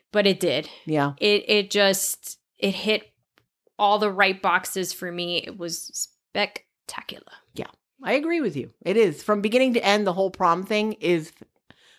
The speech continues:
Speaker 2: great. The good part and the bad part.
Speaker 1: Yeah.
Speaker 2: Mm-hmm. All right. So let's get on to best character.
Speaker 1: Okay.
Speaker 2: I'm looking at our outline, and we pretty much have the exact same people.
Speaker 1: Oh, okay.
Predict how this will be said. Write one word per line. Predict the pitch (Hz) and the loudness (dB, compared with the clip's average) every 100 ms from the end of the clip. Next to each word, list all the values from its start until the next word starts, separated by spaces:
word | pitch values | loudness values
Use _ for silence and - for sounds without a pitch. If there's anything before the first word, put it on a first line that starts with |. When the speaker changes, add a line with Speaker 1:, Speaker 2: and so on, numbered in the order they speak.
| _ 139 | _ -8
Speaker 2:
great. | 151 151 135 | -2 -2 -2
The | 151 | -2
good | 151 233 226 | 2 2 2
part | 226 208 202 | 2 2 0
and | 175 185 185 170 | 2 4 4 2
the | 143 | -2
bad | 135 135 143 | -4 -8 -10
part. | - - - | -12 -14 -12
Speaker 1:
Yeah. | 165 - - _ - | -12 -12 -20 _ -14
Speaker 2:
Mm-hmm. | 160 180 226 254 _ _ _ _ _ _ _ _ _ _ _ _ _ - | -12 -8 -10 -10 _ _ _ _ _ _ _ _ _ _ _ _ _ 2
All | 277 | 4
right. | 247 170 | 4 2
So | 226 220 | 2 4
let's | 214 247 - - _ - | 6 2 0 -18 _ 2
get | 185 | 6
on | 196 202 220 | 6 6 4
to | 175 131 | 0 -2
best | 120 160 175 - | 0 2 2 0
character. | - 170 147 135 131 - - _ _ - - _ _ _ | -2 0 0 -2 -8 -10 -12 _ _ -20 -20 _ _ _
Speaker 1:
Okay. | - 180 269 _ _ - | -10 -10 -10 _ _ 0
Speaker 2:
I'm | 202 269 | 2 4
looking | 262 247 220 190 - | 2 4 2 0 -4
at | 151 156 - | -2 0 0
our | - 156 - - | 0 -2 0 0
outline, | 151 151 151 143 143 151 - | 0 0 0 0 0 -4 -2
and | 170 175 | 0 2
we | 208 | 0
pretty | 226 247 226 | 0 2 2
much | 190 180 180 | 4 4 2
have | - 180 160 185 214 _ | -2 2 2 2 -4 _
the | 156 160 | -6 -4
exact | 139 139 139 - | -2 0 0 0
same | - 135 123 | -4 -4 -4
people. | 123 - - _ 381 | -8 -10 -20 _ -2
Speaker 1:
Oh, | 453 | -2
okay. | 392 - 247 | 0 0 -2